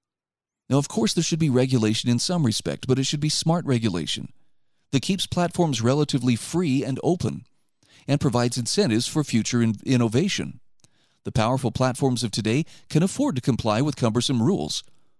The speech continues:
while new market entrants cannot. That means with every new proposal to roll back Section two thirty proje-, protections or require quasi-governmental fact-checking functions around Election Day,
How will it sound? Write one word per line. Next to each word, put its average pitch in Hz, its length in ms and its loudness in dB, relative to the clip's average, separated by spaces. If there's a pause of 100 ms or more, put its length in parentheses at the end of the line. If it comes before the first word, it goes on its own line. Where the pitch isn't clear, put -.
(140)
while 87 120 -2
new 104 180 4
market 120 320 0
entrants 117 380 0
cannot. - 460 -2 (760)
That 170 160 4
means 180 260 2
with 127 220 4
every 196 380 2
new 180 180 4
proposal 131 540 0
to 131 140 -2
roll 104 300 2
back 143 280 -2
Section 156 400 -2
two 151 200 2
thirty 139 320 0
proje-, 120 420 0
protections 131 640 0
or 113 160 2 (240)
require 135 400 2
quasi-governmental 147 1000 0
fact-checking 120 720 -2
functions 123 440 -2
around 117 260 0
Election 120 420 -2
Day, 78 280 -4